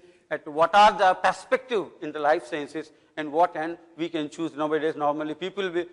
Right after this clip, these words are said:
hate on, they will only prefer the engineering. And if I just calculate the, uh, mo-, uh,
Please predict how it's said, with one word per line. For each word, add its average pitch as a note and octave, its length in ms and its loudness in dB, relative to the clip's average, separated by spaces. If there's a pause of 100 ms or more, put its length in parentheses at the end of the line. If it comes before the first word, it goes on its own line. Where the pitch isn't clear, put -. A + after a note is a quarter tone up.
(220)
hate D#3+ 200 -4 (100)
on, D3+ 280 -6 (180)
they E3 120 0
will E3+ 160 2
only G3+ 160 -2
prefer F3 380 -6
the D3 180 -8
engineering. D3+ 540 -4 (1200)
And G3 360 2 (400)
if F#3 220 -6
I F#3 140 2
just A3+ 300 0
calculate F3+ 540 0
the, E3 100 6
uh, E3+ 260 4 (460)
mo-, F3 280 6
uh, E3 180 2